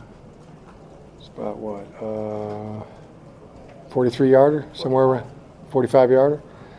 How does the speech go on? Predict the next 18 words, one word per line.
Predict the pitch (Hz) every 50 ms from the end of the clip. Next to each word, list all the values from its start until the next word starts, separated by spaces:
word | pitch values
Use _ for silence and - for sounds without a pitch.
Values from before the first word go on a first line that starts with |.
| - - - - -
Uh, | - 120 113 107 107 107 110 110
that | 117 123 123
was | 120 101
big. | - - 123 120 110
Nice | 113 113 120 -
to | -
see | - - 127
that | 113 117 117 117
operation | 117 117 117 - 117 117 120 117 110 - - 113 110 107 - - - - - - - - - -
come | - 120 113 107
through | - 120 117 113
with | 113 110
a |
big | 107 117 113 110
field | 110 - 123 120 117 110
goal. | 120 117 120 117 117 - - - - - - - - - - -
Uh, | - - - 110 113 - - - - - - -
so | - - - 123 123 117